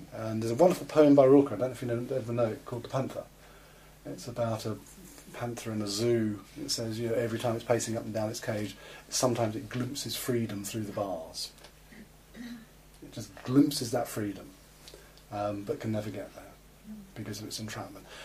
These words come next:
In a way, that's often our condition. We glimpse this freedom and we know it's there for us, but we can't let go enough to experience it.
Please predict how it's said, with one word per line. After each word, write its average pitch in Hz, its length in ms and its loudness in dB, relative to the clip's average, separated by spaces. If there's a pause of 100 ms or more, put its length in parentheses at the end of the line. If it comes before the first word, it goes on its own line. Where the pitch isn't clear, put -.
(220)
In 156 120 2
a 151 40 10
way, 180 360 12
that's 180 220 8
often 156 200 0
our 147 140 6
condition. 143 420 0
We 113 100 -2
glimpse 156 460 8
this - 140 -4
freedom 104 560 -4
and 131 100 -2
we 123 80 2
know 139 240 10
it's 135 200 4
there 151 360 4
for 92 400 -6
us, 151 320 0 (560)
but 123 80 0
we 135 120 2
can't 143 400 6
let 139 300 4
go 113 520 10
enough 127 300 -2
to 139 80 0
experience 139 580 2
it. - 240 -16